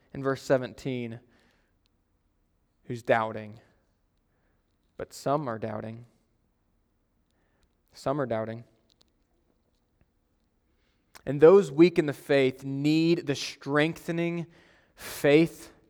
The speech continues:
uh, the, the faith of those who are strong to, to build them up. To see them sing praises, to hear them confidently talk about their Lord and Savior. Those in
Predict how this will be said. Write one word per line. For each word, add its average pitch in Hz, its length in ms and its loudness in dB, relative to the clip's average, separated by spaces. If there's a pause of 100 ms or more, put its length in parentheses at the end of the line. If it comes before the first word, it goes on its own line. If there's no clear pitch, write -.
(420)
uh, 85 400 0
the, 131 160 -4
the 135 80 -4
faith 170 340 6
of 160 60 -6
those 151 220 6
who 147 80 -2
are 127 80 -2
strong 139 460 0
to, - 120 -4
to 156 160 -6
build 143 420 2
them 120 200 -2
up. 110 160 -12 (1400)
To 170 100 -2
see 185 400 4
them 190 400 4 (840)
sing 190 480 2
praises, 131 800 2 (1160)
to 160 100 -8
hear 202 380 8
them 147 180 2
confidently 175 720 2
talk 151 380 2
about 139 240 4
their 147 100 2
Lord 147 260 4
and 139 140 -4
Savior. 135 300 0
Those 180 240 8
in 160 180 -4